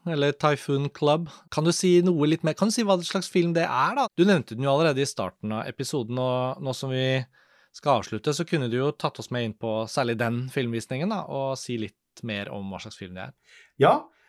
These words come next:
Speaker 2: etter en kjempelang innledning, eh, om smittevern,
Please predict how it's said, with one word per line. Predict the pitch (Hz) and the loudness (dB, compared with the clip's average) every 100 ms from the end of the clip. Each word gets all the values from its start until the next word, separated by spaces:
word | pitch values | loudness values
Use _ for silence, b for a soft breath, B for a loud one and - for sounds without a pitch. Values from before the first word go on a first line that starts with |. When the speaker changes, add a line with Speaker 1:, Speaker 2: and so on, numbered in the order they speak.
| b | b
Speaker 2:
etter | - 147 151 147 151 | -10 -4 2 2 2
en | 151 156 156 | -4 -16 -14
kjempelang | 160 - 226 143 - - 127 180 240 226 | -10 -4 0 0 -2 -8 0 0 0 -6
innledning, | 160 139 131 151 233 240 - | -4 0 0 -2 -6 -8 -14
eh, | - 156 151 - | -10 -6 -6 -6
om | 147 151 | -4 -4
smittevern, | 147 180 165 - 131 233 | -4 -4 -6 2 2 2